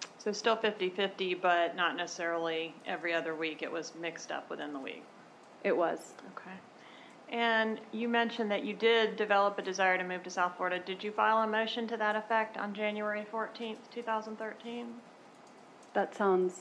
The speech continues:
Speaker 2: that sounds, I did file a motion. I don't remember the exact date.
Speaker 1: Okay.
Speaker 2: But that sounds about right.
Speaker 1: All right. And in that motion,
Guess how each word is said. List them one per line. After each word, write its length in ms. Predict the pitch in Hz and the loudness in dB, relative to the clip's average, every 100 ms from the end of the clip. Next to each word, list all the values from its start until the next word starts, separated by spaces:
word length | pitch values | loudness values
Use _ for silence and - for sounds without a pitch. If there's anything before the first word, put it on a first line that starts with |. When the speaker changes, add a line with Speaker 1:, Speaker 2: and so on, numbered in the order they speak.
| - | -2
Speaker 2:
that 160 | 190 | -2
sounds, 280 | 190 180 170 | 2 0 2
I 60 | 214 | 4
did 180 | 214 240 | 4 6
file 200 | 233 196 | 6 6
a 40 | |
motion. 340 | 190 180 - 175 | 6 4 4 2
I 60 | |
don't 160 | 175 170 | 4 4
remember 320 | 180 180 175 | 2 2 2
the 100 | 170 | 2
exact 420 | 165 - 160 - | 0 0 -4 -2
date. 280 | 180 190 233 - - - - | -2 0 -2 -6 -18 -12 -6
Speaker 1:
Okay. 220 | 202 180 202 208 | -6 -6 -8 -8
Speaker 2:
But 120 | 190 | -4
that 180 | 185 175 | -4 -4
sounds 240 | - 170 170 | 0 0 0
about 260 | 170 160 | -2 -2
right. 240 | - - - - - | -4 -4 -8 -10 -4
Speaker 1:
All 160 | 196 | 2
right. 340 | 190 185 180 - | 4 2 0 -4
And 120 | 202 | -4
in 160 | 208 214 | -2 2
that 220 | 214 202 | 2 4
motion, 840 | 208 214 208 220 202 202 196 196 | 4 4 2 0 0 0 -2 -4